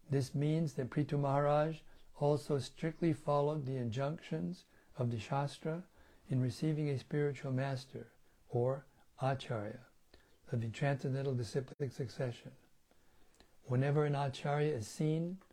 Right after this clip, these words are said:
one should immediately bow down before him. Prithu Maharaj did this properly. Therefore, the words used here are prashra-, prashrayanata kandara.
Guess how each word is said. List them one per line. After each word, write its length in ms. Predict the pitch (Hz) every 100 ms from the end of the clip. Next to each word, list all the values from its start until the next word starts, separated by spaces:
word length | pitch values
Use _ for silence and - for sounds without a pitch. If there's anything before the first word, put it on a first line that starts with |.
| - - - - - -
one 160 | 135 127
should 160 | 135
immediately 520 | 131 139 151 160 156
bow 360 | 139 113 139 139
down 440 | 123 127 104 104 104 - - -
before 340 | 120 - 127
him. 320 | 101 110 101 107 - - - _ _ _ - _ -
Prithu 300 | - 139 135
Maharaj 500 | 139 143 143 147 147 131
did 260 | 147 135
this 160 | 156 151
properly. 580 | - 156 139 123 110 110 - - - - - - - - - 123
Therefore, 400 | 127 131 147 143
the 120 | 135
words 380 | 120 147 143 120
used 340 | 135 131 - -
here 320 | 147 160 170 - - - -
are 200 | 120 117 - -
prashra-, 600 | - 147 - - 123 131 - - - - - - - - -
prashrayanata 1300 | - 143 - - 123 120 131 143 156 151 170 165 185 - - -
kandara. 520 | - 139 123 107 110